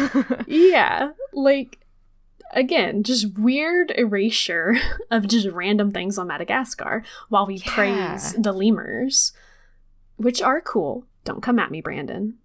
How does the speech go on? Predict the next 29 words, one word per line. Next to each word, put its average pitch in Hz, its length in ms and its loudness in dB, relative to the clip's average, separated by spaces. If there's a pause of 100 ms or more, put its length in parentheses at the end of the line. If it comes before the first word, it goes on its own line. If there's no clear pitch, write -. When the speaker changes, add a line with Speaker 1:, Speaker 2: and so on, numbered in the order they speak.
(280)
Speaker 2:
I 175 100 -12
know 175 100 -8
you 185 200 -4
love 214 140 0
Speaker 1:
<laughs> - 20 -10
Speaker 2:
lemurs. 180 540 -8 (120)
Um, 208 500 2 (640)
<laughs> - 640 -20
but - 300 2 (320)
baobabs 349 880 -2 (200)
are 311 140 -4
so 381 460 2
cool. - 460 -2 (400)
And 320 640 -2
there's 320 280 0
six - 540 -2
of 220 220 2
them 185 240 -2
that 196 100 0
are 185 60 0
endemic 202 440 0
to 247 460 -2 (720)
Madagascar, 214 800 2
one 214 320 2
in 240 120 4
Africa, 240 600 -2
and 220 140 4
then 196 320 0
one 311 420 0